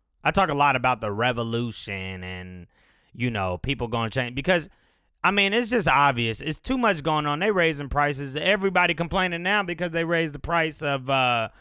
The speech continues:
I know some of y'all don't care about this, but for all my gamers,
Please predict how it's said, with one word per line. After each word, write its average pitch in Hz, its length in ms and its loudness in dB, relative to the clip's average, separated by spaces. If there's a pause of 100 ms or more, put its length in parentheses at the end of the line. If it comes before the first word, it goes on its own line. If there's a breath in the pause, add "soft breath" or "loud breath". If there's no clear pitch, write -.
(260 soft breath)
I - 60 -2
know 110 140 2
some 113 200 0
of 104 60 0
y'all 110 220 6
don't 95 160 -2
care 107 140 -4
about 98 200 -2
this, 107 160 -4
but 110 160 -4
for 208 160 4
all 220 220 6
my 170 160 2
gamers, 110 760 -2